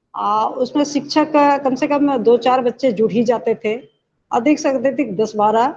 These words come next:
अरे, बच्चे, आ, जुड़ते ही थे और इस प्रकार से हंड्रेड परसेंट तो नहीं, फिफ्टी परसेंट से कम में भी हम लोग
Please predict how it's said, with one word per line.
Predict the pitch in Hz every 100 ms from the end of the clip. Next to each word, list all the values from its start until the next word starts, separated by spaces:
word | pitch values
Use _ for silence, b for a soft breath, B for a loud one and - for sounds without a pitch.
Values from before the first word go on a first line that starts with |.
| _ -
अरे, | 262 294
बच्चे, | 220 233 - 302 320 320 -
आ, | 233 254 - 233
जुड़ते | 233 262 311
ही | 277 226 -
थे | 180 165 _ _ _ _ _ -
और | 185 196 202 208 -
इस | 285 302
प्रकार | 311 277 254 254
से | 240 240 277 480 - -
हंड्रेड | 196 202 233 240 277 285
परसेंट | 277 302 285
तो | 294
नहीं, | 269 302
फिफ्टी | 285 - 294
परसेंट | 285 277 294
से | 285
कम | 302 277 277
में | 302 269 247
भी | 208 311
हम | 247
लोग | 208 240 330 -